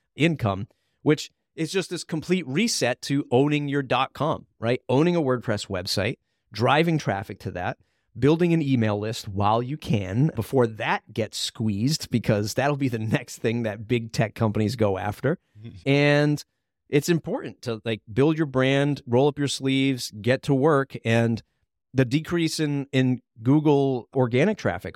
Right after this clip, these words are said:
Speaker 1: also hitting creators a lot this year. <clears throat> And it's like, hey, did, you know, did, did, did the algorithm and the traffic, did we, were we supposed to get this to begin with? <laughs> Was this, like, a steroid injection to creators? And guess what?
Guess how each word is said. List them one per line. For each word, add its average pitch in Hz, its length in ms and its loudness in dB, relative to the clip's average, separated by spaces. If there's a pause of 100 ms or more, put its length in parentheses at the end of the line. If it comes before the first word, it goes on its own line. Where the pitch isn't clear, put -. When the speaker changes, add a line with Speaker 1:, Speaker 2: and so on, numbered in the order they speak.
Speaker 1:
also 160 320 0
hitting 98 280 -4
creators 104 380 -4
a 104 60 -4
lot 98 320 -2
this 104 220 -2
year. 95 300 0 (520)
<clears throat> 185 260 -4
And 131 280 2
it's 123 140 -2
like, 135 160 0
hey, 170 340 -4
did, 151 180 0 (680)
you 120 80 4
know, 175 160 0 (160)
did, 151 160 0 (100)
did, 165 220 -8 (800)
did 156 160 0
the 160 160 2
algorithm 208 540 2
and 196 100 0
the 185 60 -2
traffic, 170 400 -4
did 160 140 0
we, 180 420 2
were 165 280 4
we 196 540 -2 (100)
supposed 190 420 -2
to - 40 -6
get 254 200 -4
this 302 220 -4 (100)
to - 100 -10
begin 220 280 0
with? 330 240 -6 (500)
<laughs> - 200 -20
Was 160 160 2
this, 254 160 -2
like, 233 160 -2
a 190 40 0
steroid 214 640 0
injection 170 640 -2
to 175 120 -2
creators? 165 540 2
And 143 180 4
guess 185 220 0
what? 208 240 4